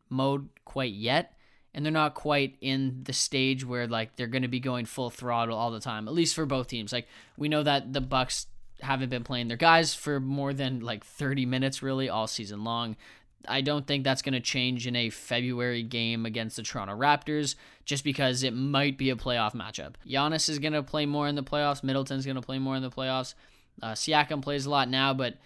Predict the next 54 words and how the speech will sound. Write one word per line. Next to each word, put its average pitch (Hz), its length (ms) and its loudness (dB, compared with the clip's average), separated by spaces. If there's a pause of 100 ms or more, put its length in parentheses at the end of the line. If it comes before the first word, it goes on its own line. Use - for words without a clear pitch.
(160)
he's 135 160 -4
probably 143 240 2
gonna 139 140 0
get 139 140 0
more 139 160 0
minutes 139 340 0
out 139 100 0
in 127 80 -4
the 131 80 -4
playoffs. 135 560 2 (180)
With 160 220 2
all 202 160 12
that 190 160 10
being 165 180 4
said, 131 320 4
me 139 240 2
kinda 135 280 0
shitting 143 520 4
all 135 160 4
over 131 240 2
this 123 220 -2
game, 127 400 2 (420)
it'll 202 180 10
be 190 140 10
a 165 40 6
fun 127 260 2
one 110 140 -2
to 107 60 -4
watch. 85 320 -8
It's, - 360 -6
it's 131 200 -2
obviously 131 380 2
gonna 123 140 -2
be 123 100 0
my 117 240 0
most 117 320 -4
exciting 110 440 -4
one 110 140 -4
of 98 140 -8
this, 107 160 -12
of 107 260 -12
this 110 180 -8
week. 180 340 2 (200)
It's - 200 -6
gonna 135 180 0
be 127 80 2
one 127 240 0
that 120 180 0
most 127 320 -2
people 135 220 0
are 127 100 2
looking 123 320 -4
forward 135 460 0
to, 131 260 0